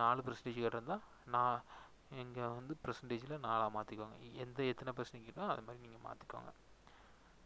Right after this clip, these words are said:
மாத்தி நீங்க பார்த்தீங்கன்னா இதான் சம்மு. ஓகேவா?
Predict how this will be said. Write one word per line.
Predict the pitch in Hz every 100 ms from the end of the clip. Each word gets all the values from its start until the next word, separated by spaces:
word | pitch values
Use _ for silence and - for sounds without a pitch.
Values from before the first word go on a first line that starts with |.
| -
மாத்தி | 120 113 139
நீங்க | 120 -
பார்த்தீங்கன்னா | 117 107 110 170 139
இதான் | 113 113 -
சம்மு. | 110 - - - - - - - - 120
ஓகேவா? | - 117